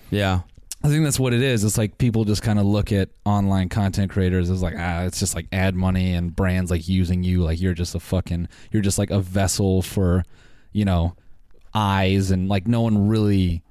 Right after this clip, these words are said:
Speaker 2: yeah, just no one respects what you do.
Speaker 1: Yeah.
Speaker 2: It's weird in that way. I don't know. I feel like I'm making a stupid person's
Speaker 1: No, no, no, no. I think that actually is a very valid point. I
Speaker 2: It's
Speaker 1: also think, like, the only, like,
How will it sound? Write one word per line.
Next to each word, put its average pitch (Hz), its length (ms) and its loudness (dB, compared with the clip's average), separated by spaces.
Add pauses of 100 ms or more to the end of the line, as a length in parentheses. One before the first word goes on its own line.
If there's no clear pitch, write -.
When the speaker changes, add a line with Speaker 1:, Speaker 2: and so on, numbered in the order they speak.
(240)
Speaker 2:
yeah, 131 220 0
just 104 140 0
no 127 120 2
one 113 100 2
respects - 600 -2
what 101 160 0
you 87 120 -2
do. 90 280 0
Speaker 1:
Yeah. 107 220 -6 (320)
Speaker 2:
It's 107 160 -2
weird 104 280 2
in 90 80 0
that 85 160 -4
way. - 140 -12 (260)
I - 60 -6
don't 98 100 0
know. 85 180 0 (180)
I - 60 -4
feel - 160 -2
like 90 100 0
I'm 92 80 0
making 90 220 0
a 78 40 -4
stupid 87 360 -2
person's 90 360 0
Speaker 1:
No, 196 220 0
no, 170 140 0
no, 254 80 2
no. 233 120 2
I 120 160 2
think 226 200 -2
that 113 180 -2
actually 110 320 -2
is 95 100 -4
a 95 40 -4
very 92 280 0
valid 85 300 -2
point. 92 320 -6 (260)
I 98 60 -2
Speaker 2:
It's 123 40 0
Speaker 1:
also 147 180 -2
think, 127 240 -4
like, 110 300 -2
the 131 340 -4
only, 170 320 0
like, 110 360 -2